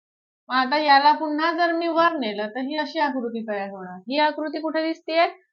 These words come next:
आकृती क्रमांक चार मध्ये. बी बोलायचं नाही, बी नाही येणार. हं? जर मी म्हंटल ही एक आकृती अशी आहे आणि ही आकृती अशी आहे, तर हा जो खालचा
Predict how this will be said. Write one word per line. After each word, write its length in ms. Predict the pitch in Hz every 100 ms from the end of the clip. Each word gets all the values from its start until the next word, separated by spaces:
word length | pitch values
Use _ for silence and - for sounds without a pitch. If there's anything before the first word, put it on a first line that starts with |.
| _
आकृती 460 | 233 233 262 254 269
क्रमांक 500 | 262 262 262 277 294 320 339
चार 280 | 330 339 302
मध्ये. 220 | 247 202 208 220 226 214
बी 280 | 254 294 311
बोलायचं 840 | 262 262 247 247 247 247 247 254
नाही, 500 | 233 214 214 190 240 233 208
बी 180 | 214 311
नाही 340 | 320 294 269 240
येणार. 320 | - - - _ _ _ _ _ _
हं? 140 | 339 415 - _ _
जर 200 | 226 302
मी 160 | 320 302
म्हंटल 320 | 240 196 208 240
ही 180 | 254 262
एक 80 | 262
आकृती 400 | 254 254 254 254
अशी 260 | 254 254
आहे 260 | 269 262 311 320 _ _ _ _ _ _ -
आणि 160 | 220 233
ही 160 | 254
आकृती 460 | 240 226 226 226 294
अशी 280 | 277 - -
आहे, 220 | 180 190
तर 500 | - _ _ _ _
हा 180 | 247 254
जो 160 | 262 311
खालचा 300 | 294 262 262